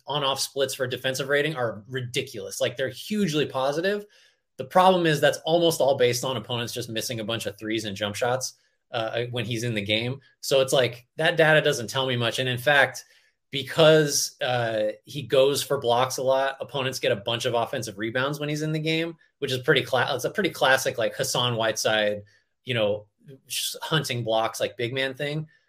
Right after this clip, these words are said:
But all that said, like, just the physical tools and the energy level for me are,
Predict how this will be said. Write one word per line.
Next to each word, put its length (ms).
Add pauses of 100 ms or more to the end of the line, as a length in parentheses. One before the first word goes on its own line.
(180)
But 120
all 160
that 160
said, 340
like, 240
just 220
the 80
physical 520
tools 420
and 120
the 120
energy 340
level 300
for 160
me 320
are, 460